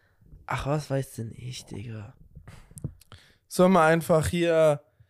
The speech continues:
Speaker 2: Hast du grad dein Handy bei dir? Nee,
Speaker 1: Liegt
Speaker 2: oder?
Speaker 1: drüben
Speaker 2: Äh, magst
Speaker 1: am
Speaker 2: kurz
Speaker 1: Tisch.
Speaker 2: einfach so diesen random Zahlengenerator reingehen?
Speaker 1: Ich kenn den nicht.
Speaker 2: Kennst du es nicht? Da machst du so
Speaker 1: Nein.
Speaker 2: eine random Zahl zwischen eins und hundert,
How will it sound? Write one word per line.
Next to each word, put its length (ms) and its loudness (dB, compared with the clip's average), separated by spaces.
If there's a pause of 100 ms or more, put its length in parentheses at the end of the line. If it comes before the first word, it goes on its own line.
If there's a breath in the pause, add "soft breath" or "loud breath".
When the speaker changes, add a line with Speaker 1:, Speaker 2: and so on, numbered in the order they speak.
(140)
Speaker 2:
Hast 220 -2
du 60 -6
grad 160 -2
dein 60 4
Handy 260 0
bei 160 0
dir? 300 -4 (640)
Nee, 140 2
Speaker 1:
Liegt 100 6
Speaker 2:
oder? 260 4
Speaker 1:
drüben 560 -6 (200)
Speaker 2:
Äh, 260 4
magst 240 4
Speaker 1:
am 60 -6
Speaker 2:
kurz 140 4
Speaker 1:
Tisch. 100 2
Speaker 2:
einfach 160 2
so 100 0
diesen 220 -2
random 400 2
Zahlengenerator 800 2
reingehen? 460 2 (520)
Speaker 1:
Ich 160 -10
kenn 160 -4
den 180 -4
nicht. 260 -12
Speaker 2:
Kennst 220 2
du 40 -4
es 100 -4
nicht? 200 2
Da 60 4
machst 200 0
du 60 0
so 60 2
Speaker 1:
Nein. 100 2
Speaker 2:
eine 100 6
random 240 2
Zahl 240 2
zwischen 220 -6
eins 260 0
und 100 -2
hundert, 380 2